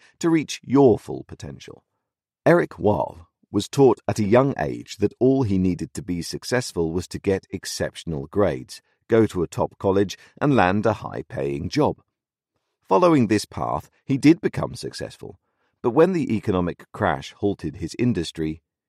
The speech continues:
he lost it all. When he realized the old belief system didn't work anymore, he tried something else he was always interested in. He started hanging out with artists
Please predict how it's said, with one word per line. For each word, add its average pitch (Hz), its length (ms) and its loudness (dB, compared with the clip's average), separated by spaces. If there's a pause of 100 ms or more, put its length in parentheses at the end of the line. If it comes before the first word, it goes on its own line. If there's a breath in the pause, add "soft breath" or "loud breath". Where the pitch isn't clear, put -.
he 160 160 -2
lost 117 320 4
it - 140 -8
all. 80 260 -8 (760)
When 214 200 4
he 170 240 2
realized 67 640 -4
the 85 100 0
old 87 280 0
belief 85 320 -4
system 80 400 -8
didn't 76 380 -8
work 131 300 4
anymore, 69 440 -8 (360)
he 135 140 -6
tried 180 320 0
something 123 400 -2
else 78 420 -2 (220)
he 110 160 -2
was 110 200 2
always 80 540 0
interested - 540 -4
in. - 140 -18 (680 soft breath)
He 117 140 -8
started 165 460 -2
hanging 85 380 -4
out 78 220 -4
with 87 240 -8
artists - 800 -4